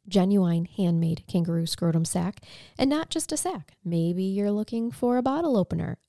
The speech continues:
a unique back scratcher, whatever it is that you're looking for, you can find it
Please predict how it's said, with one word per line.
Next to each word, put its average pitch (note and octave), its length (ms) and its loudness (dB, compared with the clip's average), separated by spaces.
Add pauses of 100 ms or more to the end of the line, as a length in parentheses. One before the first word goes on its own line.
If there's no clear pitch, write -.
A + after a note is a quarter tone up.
(140)
a G3 60 4
unique G3+ 420 0
back C#4 260 -6
scratcher, - 500 -4 (380)
whatever D#4+ 580 0
it G#4+ 160 -2
is C4 240 0
that - 120 -4
you're A3 220 0
looking F#3+ 380 -2
for, - 400 -6 (420)
you A3+ 300 0
can D#4+ 200 -4
find F#3 320 0
it - 160 -6